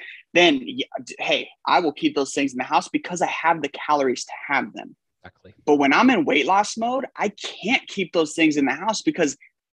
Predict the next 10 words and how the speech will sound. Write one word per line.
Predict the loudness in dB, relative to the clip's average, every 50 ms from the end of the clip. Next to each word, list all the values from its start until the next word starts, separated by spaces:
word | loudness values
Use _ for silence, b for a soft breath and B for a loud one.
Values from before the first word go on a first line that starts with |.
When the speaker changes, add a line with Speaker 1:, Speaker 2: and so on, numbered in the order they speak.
| _ 0
Speaker 1:
I | 4 4 4
will | 6 6 6 6 4
have | 2 0 -2 -2 -2 -4 -6
them | -6 -6 -6 -8 -10 -6 0
and | 0 2 4 4
they | 2 2 2
don't | 0 2 2 2 0 -2
fit | -4 -2 -2 -2 0
my | -2 -4 -6
calories, | -4 -2 0 0 0 0 0 -2 -2 -2 -4 -8 -12